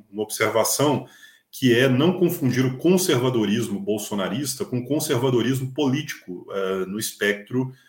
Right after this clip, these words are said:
ocidental, né? O conservadorismo, ah, seria um, né, uma, uma, um movimento político que tende à conservação, inclusive, das instituições, né?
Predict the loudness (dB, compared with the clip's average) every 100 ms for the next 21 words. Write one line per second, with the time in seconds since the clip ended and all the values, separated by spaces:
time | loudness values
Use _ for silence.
0 | _ -4 -2 0 0 0 4 4 2 0
1 | -2 -2 -4 -8 -6 -2 0 2 2 2
2 | 0 -2 -4 -6 _ _ _ -2 0 0
3 | 2 2 4 4 4 4 0 -2 -8 -14
4 | -10 -6 -6 -6 -8 -10 -10 -10 -8 -10
5 | -14 -20 -20 _ -18 -16 -6 -6 -6 -8
6 | -6 -6 -6 -10 -10 -14 _ -18 -6 0
7 | 2 4 2 2 4 4 2 2 2 2
8 | 2 0 0 -4 -4 -2 -2 -2 -4 -6
9 | -6 -6 -4 -4 -4 -6 -8 -6 -6